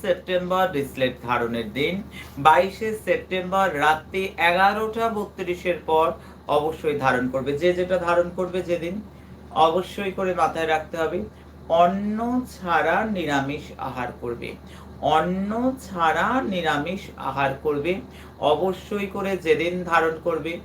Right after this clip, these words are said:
তার থেকে তিন দিন শাক শুক্তো টক, শাক শুক্তো টক খাবে না। সম্পূর্ণ সাত্ত্বিক আহার, যেটা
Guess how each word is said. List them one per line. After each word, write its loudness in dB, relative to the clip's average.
তার 6
থেকে -6
তিন -6
দিন 0
শাক 2
শুক্তো -4
টক, 0
শাক 6
শুক্তো -4
টক 2
খাবে 2
না। 0
সম্পূর্ণ 4
সাত্ত্বিক 2
আহার, -2
যেটা -4